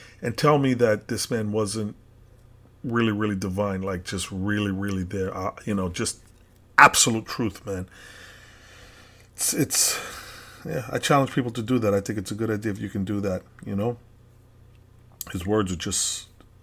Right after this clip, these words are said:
life-altering, really, you know? Whether you wanna look at him as a guru or just, you know, an enlightened person or whatever, however, whatever space you wanna take it in, but get, get a, get a New Testament Bible, red letter edition, where Jesus' words are in red,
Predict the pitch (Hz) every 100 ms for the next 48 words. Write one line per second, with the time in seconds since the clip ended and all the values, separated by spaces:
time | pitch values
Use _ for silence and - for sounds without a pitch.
0 | - - - - - - - 180 - 151
1 | 131 - - - 113 143 - 107 - 92
2 | 85 - - - - - - - 110 104
3 | 95 - - 113 107 - - - 131 190
4 | 233 233 214 190 185 180 139 151 147 113
5 | 101 107 123 123 127 123 113 104 101 113
6 | - 123 110 104 101 110 135 175 135 123
7 | 127 127 127 123 120 127 156 160 170 170
8 | 123 123 143 151 - 151 - 139 131 123
9 | 131 123 104 98 - - - - - -
10 | 120 170 185 - - 156 156 170 185 151
11 | 131 - 143 151 147 151 147 139 156 135
12 | 123 117 117 113 185 117 104 120 131 127
13 | 127 113 - 110 95 101 117 113 131 110
14 | 113 110 107 113 107 101